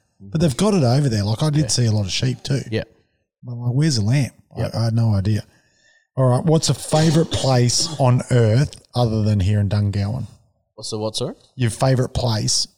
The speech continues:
Speaker 1: in the world that you could be other than here at home?
Speaker 2: Uh-oh.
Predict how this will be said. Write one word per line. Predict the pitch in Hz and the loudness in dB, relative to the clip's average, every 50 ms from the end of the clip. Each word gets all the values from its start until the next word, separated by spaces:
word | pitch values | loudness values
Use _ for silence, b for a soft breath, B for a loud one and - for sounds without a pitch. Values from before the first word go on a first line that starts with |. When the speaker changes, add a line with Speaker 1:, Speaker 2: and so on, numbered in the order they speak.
| _ _ _ _ - | _ _ _ _ -4
Speaker 1:
in | 127 120 | -2 0
the | 120 | 2
world | 113 117 117 113 107 110 113 | 2 2 2 2 2 0 0
that | - | 0
you | 120 113 110 | -2 -2 0
could | - 135 104 | 0 -2 0
be | - 113 110 110 - - | 0 0 0 -2 -2 -2
other | - 120 110 113 104 | -2 -2 0 0 -2
than | - 110 101 | 0 -2 -2
here | 90 113 120 117 110 | -2 -2 -2 -2 -2
at | - - | -4 -4
home? | 98 107 110 107 120 120 - _ - 110 - - | -4 -4 -4 -4 -6 -10 -12 _ -20 -20 -20 -18
Speaker 2:
Uh-oh. | - - 98 95 - - - 80 87 92 98 98 - - | -12 -8 -8 -8 -6 -6 -4 -2 -2 -2 -4 -4 -8 -14